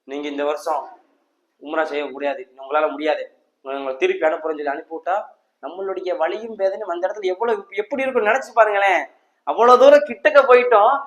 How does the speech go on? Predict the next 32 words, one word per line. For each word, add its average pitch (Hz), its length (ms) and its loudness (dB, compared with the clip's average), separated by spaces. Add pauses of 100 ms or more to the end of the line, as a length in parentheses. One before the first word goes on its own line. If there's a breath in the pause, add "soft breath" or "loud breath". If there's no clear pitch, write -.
(160)
மிஞ்சி 240 240 -4
மிஞ்சி 277 240 0
போனா 277 200 2
இன்னொரு 269 320 8
இருபது 277 360 4
கிலோமீட்டர் 247 540 6
தான் 247 140 10
இருக்கும், 220 420 6
காபாவை 240 460 10
நெருங்குறதுக்கு 233 540 4 (260 loud breath)
இன்னொரு 254 260 2
இருபது 254 320 4
கிலோமீட்டர் 240 540 4
தான். 190 200 6 (200 loud breath)
அப்ப 202 220 6
அந்த 254 260 2
இடத்துல 240 500 2
உங்களால 220 480 6
முடியாது, 226 400 0 (220)
நீங்க 190 180 -2
திரும்பி 269 420 0
போங்க 240 300 0
என்று 214 140 0
சொன்னா, 226 260 -6
சஹாபாக்களுடைய 214 1160 -2 (400)
மனநிலை 220 640 -2
எப்படி 208 300 -4
இருக்கும், 196 380 -6
சற்று 175 300 -10
சிந்தித்து 214 360 -12
பார்க்க 180 280 -4
வேண்டும். 156 280 -12